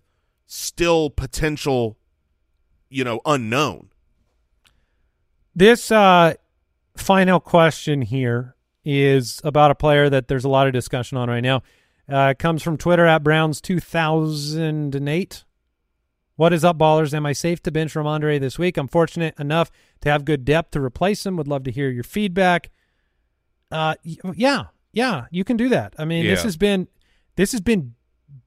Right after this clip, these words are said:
Speaker 2: B A D. I mean, Ramondre is averaging two point seven yards per carry and it's not like he's had no attempts. I mean, this is,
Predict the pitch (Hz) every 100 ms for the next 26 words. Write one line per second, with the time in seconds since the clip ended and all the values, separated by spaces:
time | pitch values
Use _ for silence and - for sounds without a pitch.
0 | _ _ _ 180 208 226 208 165 190 202
1 | 151 151 202 101 - _ 143 147 151 151
2 | 147 131 _ _ _ _ _ - 160 156
3 | 160 196 214 202 190 170 175 165 131 -
4 | - _ 160 185 202 170 175 147 - 185
5 | 208 - 196 196 - 185 170 180 160 156
6 | 170 156 - 160 - 180 180 139 123 120
7 | _ _ _ _ _ _ 156 165 165 175
8 | 175 180 185 - 185 185 175 160 170 170
9 | 151 - 196 160 107 - 135 139 143 139
10 | 170 190 160 131